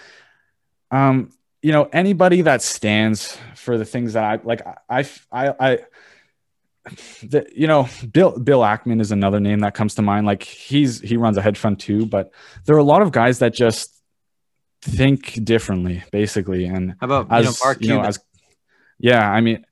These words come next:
Speaker 1: Mark Cuban, again, like, another, uh, incredible investor. He's made some, you know, f-, tremendous, like, I would, yeah, I look up to him all the time.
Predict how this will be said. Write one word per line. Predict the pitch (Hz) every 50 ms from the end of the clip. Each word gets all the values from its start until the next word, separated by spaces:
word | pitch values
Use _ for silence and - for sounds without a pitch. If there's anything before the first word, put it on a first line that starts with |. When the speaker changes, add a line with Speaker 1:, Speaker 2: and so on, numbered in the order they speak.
| _ - _ _ _ _ _
Speaker 1:
Mark | - 123 120 123 -
Cuban, | - 139 143 131 113 101 101
again, | - 107 98 110 113 110 101 98
like, | 95 95 92
another, | 110 104 104 104 104 110 107 107 - - _ _ _ _ _ _ -
uh, | 104 - -
incredible | 110 104 - - - 107 117 127 131 110 110 104
investor. | 98 92 90 95 95 - - - 92 92 90 90
He's | 85 95 101 98 101
made | 104 104 107 101
some, | - 113 107 101 98 98 _ _ _ 65
you | 82 101 98
know, | 95 95
f-, | 95 - - _ _
tremendous, | - - 98 98 104 104 95
like, | 92 95 92 101
I | 101
would, | 101 98 95 90 - _ _ _
yeah, | 101 95 95 98 92
I | 90
look | 90 92 98 -
up | 101 92 -
to | - 104
him | 98 95 92
all | 95 95
the | 92 90
time. | - - 98 98 95 90 87